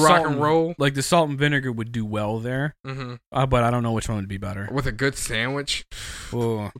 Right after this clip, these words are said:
Speaker 1: King.
Speaker 2: yeah. Dude,
Speaker 1: King.
Speaker 2: so we got these ones from Meyer. Myers is doing these, like, flavored potato chips that are fucking killing it right now.
Speaker 1: The
Speaker 2: There's
Speaker 1: Meyer brand?
Speaker 2: Yeah, the
Speaker 1: Yeah, the
Speaker 2: kettle
Speaker 1: Mi-,
Speaker 2: ones.
Speaker 1: Oh, dude, those
Speaker 2: Those
Speaker 1: slap.
Speaker 2: are so
Speaker 1: Those
Speaker 2: good.
Speaker 1: slap. Those slap. Shout out
Speaker 2: We
Speaker 1: to Meyer.
Speaker 2: we got, uh,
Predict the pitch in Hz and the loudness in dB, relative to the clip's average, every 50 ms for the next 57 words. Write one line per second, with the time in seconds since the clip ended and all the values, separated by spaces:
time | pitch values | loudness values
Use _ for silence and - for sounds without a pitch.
0 | - - - 143 139 139 139 135 127 120 120 120 113 104 107 - _ _ _ _ | 0 0 2 2 2 0 0 0 0 0 2 2 0 -2 -4 -8 _ _ _ _
1 | _ _ _ _ _ _ _ - 160 180 170 139 113 110 160 143 135 131 135 151 | _ _ _ _ _ _ _ -2 0 2 2 2 2 0 0 0 2 2 0 0
2 | 170 180 180 160 147 131 117 - _ _ _ _ _ _ _ _ _ - 151 156 | 2 4 4 4 4 2 0 -6 _ _ _ _ _ _ _ _ _ -6 -4 -4
3 | 147 147 151 160 170 185 - - 165 139 131 143 147 151 151 147 139 127 135 151 | -2 0 2 2 2 0 -2 -4 -4 -2 0 2 4 6 6 6 4 4 2 2
4 | 185 220 208 180 160 151 143 131 156 160 160 147 139 131 127 131 120 - - - | 4 4 4 4 2 0 0 0 2 2 2 2 0 0 -2 -2 -4 -4 -4 -4
5 | 151 143 143 139 135 127 123 - - 139 131 127 120 117 - - 113 - - 113 | 0 0 0 -2 -2 -8 -8 -4 -2 -2 0 -2 -2 -4 -4 -6 -8 -8 -8 -8
6 | 107 104 - - 139 123 - 113 110 104 - - - - 151 151 160 151 135 120 | -8 -8 -6 -4 -4 -4 -4 -6 -10 -12 -12 -10 -4 -2 0 2 2 2 0 0
7 | 107 98 110 110 107 110 113 110 110 113 127 _ _ _ _ _ _ _ - 165 | -2 -4 -4 -6 -6 -6 -8 -8 -8 -10 -12 _ _ _ _ _ _ _ 0 4
8 | 147 143 151 147 139 139 151 165 175 170 170 180 180 190 190 196 202 _ _ - | 4 4 4 4 4 4 4 4 2 2 2 2 2 2 2 -2 -6 _ _ -10
9 | - 139 151 160 170 175 165 156 151 139 127 151 151 151 147 139 156 156 160 175 | -6 0 4 6 8 8 8 8 6 2 2 2 4 4 4 4 4 4 4 4
10 | 175 175 180 180 190 196 202 135 135 - 147 131 123 123 113 107 - 117 110 117 | 4 4 2 0 0 0 -2 -4 -4 -4 -4 -2 -2 -2 -4 -2 -4 -4 -2 -2
11 | 117 110 - - 151 - 107 104 98 - - - - - 143 151 160 160 147 - | -4 -4 -4 -2 0 0 0 0 -2 -4 -6 -6 -6 -2 0 2 4 4 4 4
12 | 120 120 123 117 113 107 98 101 - - - 113 101 - - 104 101 98 - _ | 2 2 2 0 -2 -4 -4 -6 -8 -12 -14 -14 -12 -10 -10 -10 -10 -10 -12 _
13 | _ _ _ _ _ - - 127 123 123 127 113 110 110 107 104 98 - _ - | _ _ _ _ _ 0 4 4 4 4 2 0 2 2 0 0 -2 -4 _ -10
14 | 123 143 165 165 175 175 160 156 151 147 139 131 131 127 127 120 101 | -4 -4 -2 2 2 4 4 4 2 2 0 0 -2 -2 -4 -6 -8